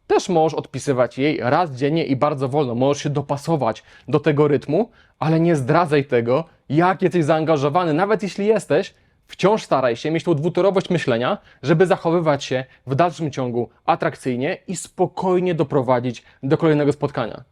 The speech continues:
Trzeci test to jest test spójności zasad. Jeżeli mówisz dla przykładu dziewczynie, "Wiesz co, ja nie toleruję, jak ktoś się spóźnia na spotkania ze mną", to następnym razem, gdy będzie sytuacja, że dziewczyna nawet przypadkiem się spóźni,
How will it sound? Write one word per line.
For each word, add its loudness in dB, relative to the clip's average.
Trzeci 2
test 2
to 4
jest 0
test 0
spójności 0
zasad. 0
Jeżeli 4
mówisz 4
dla 2
przykładu -2
dziewczynie, -8
"Wiesz -4
co, 0
ja 0
nie 0
toleruję, 2
jak 0
ktoś -6
się -6
spóźnia -4
na 0
spotkania -4
ze -6
mną", -6
to -2
następnym 2
razem, 0
gdy 0
będzie 2
sytuacja, -2
że -6
dziewczyna -4
nawet -4
przypadkiem -2
się -4
spóźni, -2